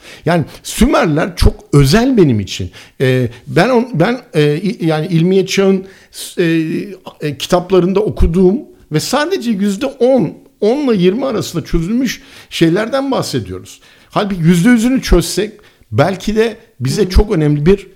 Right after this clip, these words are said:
Speaker 1: şey verecek.
Speaker 2: Ve yapay zeka bunu da yapabilir diyorsun.
Speaker 1: Yapıyor.
Speaker 2: Yapıyor.
Speaker 1: Yapacaktır yani.
Speaker 2: Yapacak.
Speaker 1: Niye
Speaker 2: Tabii,
Speaker 1: yapmasın
Speaker 2: tabii.
Speaker 1: ki?
Speaker 2: Bilmiyorum, e, Muazzez Hanım bunu duysa ne, ne der ama yapay zeka ile çözeceğiz bu işi.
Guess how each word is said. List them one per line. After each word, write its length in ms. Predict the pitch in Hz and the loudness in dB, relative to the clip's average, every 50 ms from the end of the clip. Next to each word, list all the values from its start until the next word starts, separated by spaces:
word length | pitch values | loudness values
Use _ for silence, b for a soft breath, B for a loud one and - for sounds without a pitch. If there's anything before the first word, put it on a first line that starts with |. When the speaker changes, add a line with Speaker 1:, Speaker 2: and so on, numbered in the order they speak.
| _ | _
Speaker 1:
şey 240 | - - 156 143 117 | -2 2 2 4 4
verecek. 360 | 98 85 82 80 - - - | 2 -2 -6 -10 -12 -10 -8
Speaker 2:
Ve 60 | 220 | -8
yapay 340 | 247 254 254 254 262 269 269 | -6 -6 -8 -6 -4 -4 -4
zeka 380 | 240 247 254 - 254 254 254 226 | -4 -6 -10 -10 -10 -10 -10 -8
bunu 120 | 240 247 | -10 -10
da 60 | 233 | -8
yapabilir 480 | 240 226 226 226 202 208 202 214 202 185 | -10 -10 -10 -12 -14 -12 -14 -14 -14 -12
diyorsun. 380 | 185 185 185 180 - - 180 165 - _ _ | -12 -12 -12 -12 -14 -20 -20 -20 -20 _ _
Speaker 1:
Yapıyor. 320 | - 135 131 - - 277 311 | 2 2 4 6 6 4 4
Speaker 2:
Yapıyor. 680 | 269 - - - - _ _ _ _ _ _ - 180 175 | 2 -2 -8 -18 -20 _ _ _ _ _ _ -2 0 0
Speaker 1:
Yapacaktır 580 | 135 - 160 127 185 214 214 - - 302 311 | 4 4 4 6 6 4 2 0 -2 -2 2
yani. 80 | 403 415 | 2 2
Speaker 2:
Yapacak. 240 | 269 254 226 190 170 165 | 2 4 2 4 4 6
Speaker 1:
Niye 100 | 170 190 | 4 4
Speaker 2:
Tabii, 120 | 220 240 247 | 2 0 0
Speaker 1:
yapmasın 320 | - 349 370 - - 277 | -2 -4 -4 -4 -4 -6
Speaker 2:
tabii. 120 | 320 208 | -8 -6
Speaker 1:
ki? 160 | 185 185 117 - b b b b b b _ | -6 -6 -6 -6 b b b b b b _
Speaker 2:
Bilmiyorum, 360 | 226 233 240 226 220 208 185 - - | -10 -8 -6 -6 -6 -8 -10 -12 -14
e, 80 | 120 - 92 101 101 | -16 -16 -16 -14 -10
Muazzez 360 | 196 196 196 196 196 208 - 214 | -10 -8 -8 -10 -10 -12 -12 -10
Hanım 200 | 214 208 202 190 | -10 -10 -10 -10
bunu 180 | 190 196 185 | -12 -12 -12
duysa 240 | 190 202 190 - 202 | -12 -12 -12 -10 -10
ne, 140 | 202 202 - - | -10 -10 -12 -12
ne 140 | 190 185 185 | -14 -12 -12
der 160 | 185 175 - | -12 -12 -12
ama 240 | - 240 240 202 - b b b b b b b b b b b b - - - | -10 -10 -12 -12 -14 b b b b b b b b b b b b -20 -20 -20
yapay 240 | 180 - 185 185 180 | -14 -12 -12 -12 -12
zeka 340 | - 175 170 175 175 170 | -12 -14 -14 -12 -12 -12
ile 120 | 165 170 170 | -12 -14 -14
çözeceğiz 480 | - 170 165 170 - 170 165 165 - | -14 -16 -16 -16 -16 -18 -18 -18 -18
bu 100 | - 151 | -18 -18
işi. 180 | 156 147 - - | -18 -18 -18 -20